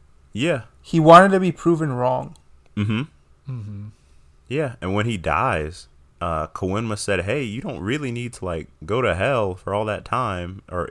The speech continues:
Speaker 1: you don't need to go to limbo," is limbo in the English dub. <laughs> I don't know if that's true in the original, but they said, "Hey, you don't need to go to limbo," and he's like, "Nah,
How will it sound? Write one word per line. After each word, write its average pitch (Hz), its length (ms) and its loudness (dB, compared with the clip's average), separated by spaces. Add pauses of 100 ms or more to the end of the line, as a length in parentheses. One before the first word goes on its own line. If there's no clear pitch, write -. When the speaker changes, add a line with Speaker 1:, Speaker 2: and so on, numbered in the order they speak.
Speaker 1:
you 104 100 -6
don't 135 120 -4
need 127 120 -2
to 120 60 -2
go 113 100 2
to 87 80 0
limbo," 80 580 -2
is 80 140 -12
limbo 82 540 -4
in 90 80 -8
the 80 80 -6
English 85 320 -6
dub. 58 240 -12 (960)
<laughs> - 1120 -18
I 90 100 6
don't 98 120 2
know 92 100 2
if 85 100 -4
that's 85 180 -2
true 85 240 -4
in 78 100 -6
the 76 260 -8 (100)
original, 82 600 -4 (260)
but 92 100 -10
they 95 120 -4
said, 92 240 -2
"Hey, 147 100 0
you 156 120 -4
don't 165 140 -4
need 160 120 -6
to 147 60 -6
go 151 100 0
to 135 60 -4
limbo," 139 320 -2
and 110 80 -4
he's 104 160 -8
like, 82 180 -2
"Nah, 73 380 -4